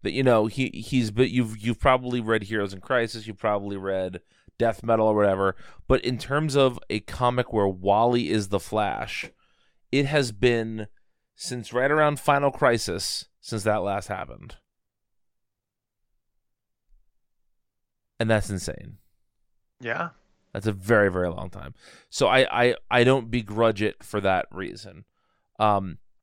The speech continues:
Speaker 1: we talked last week a little bit about Michael Holt being, like, Mister Terrific being just basically a Flash supporting character at this point, but I think it really works for the character. I like having him around. I think he's a good foil for Wally.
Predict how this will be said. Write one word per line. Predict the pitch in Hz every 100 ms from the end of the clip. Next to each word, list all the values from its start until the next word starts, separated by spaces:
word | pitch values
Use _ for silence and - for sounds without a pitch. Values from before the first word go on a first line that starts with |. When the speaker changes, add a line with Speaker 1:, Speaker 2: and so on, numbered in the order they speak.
| - -
Speaker 1:
we | 123
talked | 147 139 120
last | 117 117
week | 127
a | 113
little | 113
bit | 110
about | 107 95
Michael | 107 95 98
Holt | 110 107 -
being, | 117 104 98
like, | 98 95
Mister | 101 -
Terrific | - 98 98
being | 104 101 98 95 _ _ _ _ -
just | 110 -
basically | 117 - 117 85
a |
Flash | - - 104 101 -
supporting | 101 110 110
character | 110 127 127 139
at | 139
this | 135
point, | 156 156 151 - - - _ -
but | 131
I | 123
think | 151 147
it | 131
really | 101 113 110
works | 92 104 113 -
for | 104
the | 90
character. | - 117 147 - 190 208 - - _ _ _ _ _ _ - -
I | -
like | 110 113 107
having | 117 110 107
him | 113
around. | 107 110 110 110 113 - - -
I | 104
think | 110 -
he's | 117 101
a |
good | 95 104 90
foil | - 101 101 98
for | -
Wally. | 95 90 101 107 117